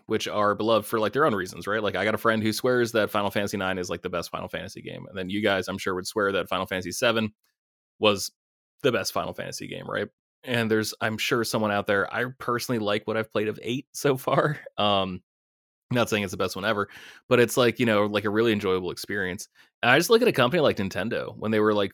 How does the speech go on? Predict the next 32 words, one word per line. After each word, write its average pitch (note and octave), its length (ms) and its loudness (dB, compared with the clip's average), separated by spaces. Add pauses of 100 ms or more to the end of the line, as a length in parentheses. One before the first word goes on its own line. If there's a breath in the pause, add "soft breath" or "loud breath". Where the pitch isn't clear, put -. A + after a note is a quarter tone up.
(120)
going G#2+ 320 2
from G2+ 500 0
Wii G#2 420 -2
to G#2 120 -4
Wii G2 200 -2
U. A#2 360 -2 (680)
And, A2 200 -2
like, G2 280 0
I G#2 60 -4
really D3+ 220 4
think F#3+ 140 4
the D3+ 100 6
Wii A#2 140 2
U A#2+ 140 2
sucked G2+ 340 0
because F#2 400 -2 (140)
they G2 200 2
didn't G2 240 -6
understand F2+ 680 -4
what F2+ 240 -4
an F2+ 80 -6
ask F2 340 -8
it G#2+ 80 0
was B2+ 440 -4 (440)
to A2+ 80 -2
go G2 240 4
from F#2 300 -2
standard E2+ 340 -4
def E2 300 -2
to - 160 -4
high - 160 -6
def. - 240 -10